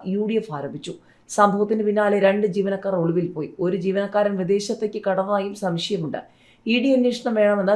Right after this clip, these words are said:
ബി ജെ പിയും ആവശ്യപ്പെട്ടിരിക്കുകയാണ്. കഴിഞ്ഞ ലോക്സഭാ തെരഞ്ഞെടുപ്പിൽ കോട്ടയത്ത് എൽ ഡി എഫിനുണ്ടായ തിരിച്ചടിക്ക്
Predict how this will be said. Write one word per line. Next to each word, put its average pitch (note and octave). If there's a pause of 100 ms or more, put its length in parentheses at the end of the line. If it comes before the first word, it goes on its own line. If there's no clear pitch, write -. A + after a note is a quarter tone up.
(120)
ബി G3
ജെ A3+
പിയും G#3
ആവശ്യപ്പെട്ടിരിക്കുകയാണ്. E3 (480)
കഴിഞ്ഞ B3+
ലോക്സഭാ C4 (120)
തെരഞ്ഞെടുപ്പിൽ G#3+
കോട്ടയത്ത് G3 (160)
എൽ F#3+
ഡി G#3
എഫിനുണ്ടായ G#3 (100)
തിരിച്ചടിക്ക് G3